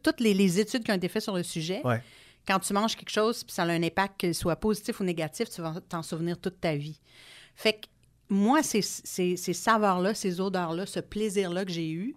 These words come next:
Speaker 1: je le retrouverai, je le retrouvais pas à la maison avec ma mère. Ma mère monoparentale, carriériste, qui a essayé de m'élever avec le mieux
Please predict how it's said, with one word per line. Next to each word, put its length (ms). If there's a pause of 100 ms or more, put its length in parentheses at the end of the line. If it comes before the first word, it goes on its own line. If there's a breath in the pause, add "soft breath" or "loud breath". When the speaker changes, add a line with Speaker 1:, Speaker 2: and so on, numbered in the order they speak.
(420 soft breath)
Speaker 1:
je 120
le 80
retrouverai, 520 (200)
je 140
le 80
retrouvais 460
pas 280
à 40
la 120
maison 320
avec 180
ma 160
mère. 160
Ma 100
mère 220
monoparentale, 880
carriériste, 560
qui 80
a 40
essayé 220
de 60
m'élever 240
avec 220
le 100
mieux 340